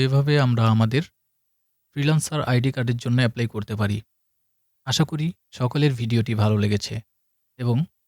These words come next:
ভিডিওটি লাইক, কমেন্ট এবং শেয়ার করতে ভুলবেন না।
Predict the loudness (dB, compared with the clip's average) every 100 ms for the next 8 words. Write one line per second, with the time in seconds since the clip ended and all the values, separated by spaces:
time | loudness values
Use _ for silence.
0 | _ -6 -2 -2 -2 -2 0 0 -2 -6
1 | -2 0 -2 _ _ -4 -2 0 0 -2
2 | -2 -8 -12 -10 -8 -4 -2 0